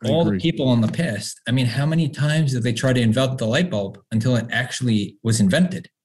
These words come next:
Speaker 2: right? I heard, like, a thousand times or something like that. He
Speaker 1: Right.
Speaker 2: figured out a thousand ways how to not create it,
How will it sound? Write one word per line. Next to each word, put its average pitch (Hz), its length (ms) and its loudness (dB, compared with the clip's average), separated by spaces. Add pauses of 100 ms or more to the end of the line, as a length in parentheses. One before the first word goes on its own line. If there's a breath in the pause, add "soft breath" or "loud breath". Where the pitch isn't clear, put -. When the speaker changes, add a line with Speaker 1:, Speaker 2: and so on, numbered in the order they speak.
(240)
Speaker 2:
right? 117 120 0
I - 20 2
heard, 123 240 2
like, 117 160 0
a 107 60 -2
thousand 127 480 0
times 131 300 0
or 117 60 -6
something 98 300 -4
like 92 140 -4
that. 92 120 -4
He 98 60 0
Speaker 1:
Right. 107 80 0
Speaker 2:
figured 131 200 2
out 117 100 -6
a - 200 -4
thousand 127 280 2
ways 123 380 2 (280 loud breath)
how 147 100 -2
to 131 100 0
not 131 300 0
create 98 340 -2
it, - 120 -12